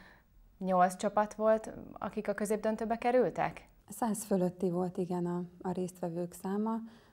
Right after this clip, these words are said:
Speaker 2: Az első selejtező után nyolc csapat jutott a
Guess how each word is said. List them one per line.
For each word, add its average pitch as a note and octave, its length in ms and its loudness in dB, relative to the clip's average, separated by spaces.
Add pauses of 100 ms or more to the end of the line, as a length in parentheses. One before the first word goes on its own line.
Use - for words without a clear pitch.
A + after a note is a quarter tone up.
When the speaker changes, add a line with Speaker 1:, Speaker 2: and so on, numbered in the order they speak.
Speaker 2:
Az - 200 -4
első F#3+ 320 2
selejtező F3 760 -2
után F3 340 -2
nyolc F3 400 0
csapat F#3 440 -6
jutott F3+ 400 -6
a E3+ 260 -4